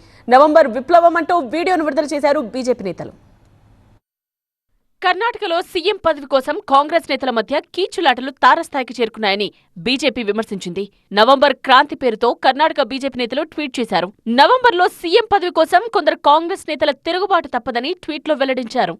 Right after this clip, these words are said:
సిద్ధరామయ్య సర్కార్కు కౌంట్ డౌన్ ప్రారంభమైందని వీడియో విడుదల చేశారు. సీఎం పదవి కోసం గత కొంతకాలంగా సిద్ధరామయ్య, డిప్యూటీ సీఎం డీకే శివకుమార్ మధ్య ఆధిపత్య పోరు జరుగుతోందని విపక్షాలు విమర్శిస్తున్నాయి. అయితే సీఎం కుర్చీ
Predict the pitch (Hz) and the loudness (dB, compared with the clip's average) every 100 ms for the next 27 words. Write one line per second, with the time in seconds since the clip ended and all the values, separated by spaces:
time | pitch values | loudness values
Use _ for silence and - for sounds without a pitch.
0 | - 403 415 453 349 349 330 294 269 302 | -4 0 4 4 4 0 -2 -4 0 -2
1 | 302 277 - 311 320 311 269 - 285 320 | -2 -4 2 2 4 0 0 0 2 0
2 | 311 269 240 233 254 185 269 320 240 226 | -6 -6 -4 -4 -8 -8 -6 -4 -6 -8
3 | 214 202 190 170 185 - - 392 523 311 | -8 -6 -2 -2 -4 -10 -2 2 4 2
4 | 277 262 247 240 359 247 - 320 370 277 | -2 0 -2 0 -4 0 0 0 -6 -4
5 | 226 214 208 226 - - 381 440 359 294 | -4 2 4 4 2 -4 2 4 4 2
6 | 285 233 226 226 302 277 269 247 262 - | 2 2 -2 -10 -10 -10 -2 0 0 -4
7 | 233 262 277 269 277 349 277 240 202 202 | -8 -4 -4 -4 -4 -2 0 0 0 0
8 | 233 165 _ _ 170 214 254 240 226 - | 0 0 _ _ 2 2 0 -4 -4 2
9 | 262 330 277 254 240 233 226 220 226 _ | 4 4 0 -6 -2 -2 0 -4 -8 _
10 | _ 202 254 - 214 208 196 220 202 - | _ -4 -2 0 0 0 -4 -8 -8 -8
11 | 175 196 - _ 170 190 254 392 - _ | -6 -8 -10 _ -6 -2 -2 -2 -6 _
12 | - 403 453 587 349 - | -4 2 2 0 -4 -4